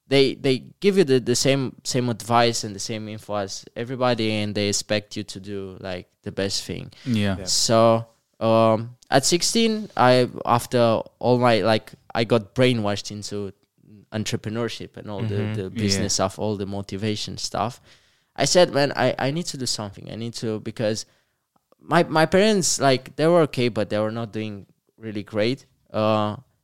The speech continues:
Speaker 1: and I really wanted to do, to start something of, of mine because everybody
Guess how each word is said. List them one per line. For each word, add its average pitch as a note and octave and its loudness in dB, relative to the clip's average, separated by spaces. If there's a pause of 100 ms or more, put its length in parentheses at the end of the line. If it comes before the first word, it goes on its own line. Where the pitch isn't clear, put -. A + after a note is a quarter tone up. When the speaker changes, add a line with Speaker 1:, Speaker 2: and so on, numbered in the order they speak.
(100)
Speaker 1:
and C#3+ 2
I D#3 6
really F#3 8
wanted E3 2
to C3+ -2
do, B2+ -2
to - -8
start B2 2
something A#2+ -4
of, - -6
of - -8
mine F#2 -4
because A#2+ -6 (280)
everybody C#3 2